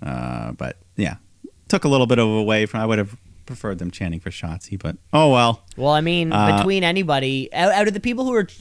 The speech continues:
Speaker 2: who, out, out of the people in this match, yes, Sasha Banks was cheered for the most, but definitely Shotzi was
Speaker 1: <laughs>
Speaker 2: cheered for the second most.
Speaker 1: Yeah, like, she's still, they were still rooting for her and stuff, and, uh,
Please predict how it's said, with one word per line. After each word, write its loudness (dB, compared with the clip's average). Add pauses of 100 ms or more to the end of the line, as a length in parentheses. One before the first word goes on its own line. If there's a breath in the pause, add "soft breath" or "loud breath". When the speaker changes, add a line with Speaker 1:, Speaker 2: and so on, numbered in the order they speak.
Speaker 2:
who, -2
out, 0
out 2
of -4
the -6
people -2
in -4
this -6
match, -2 (380 loud breath)
yes, 0 (100)
Sasha 0
Banks -2
was -6
cheered -6
for -4
the -4
most, -4
but -2
definitely 0
Shotzi 2
was 6
Speaker 1:
<laughs> 0
Speaker 2:
cheered -2
for -2
the -8
second -2
most. -16 (560 loud breath)
Speaker 1:
Yeah, 4
like, 2
she's -4
still, 2
they 4
were 2
still 0
rooting -2
for -6
her -2
and -2
stuff, -2
and, -4
uh, -4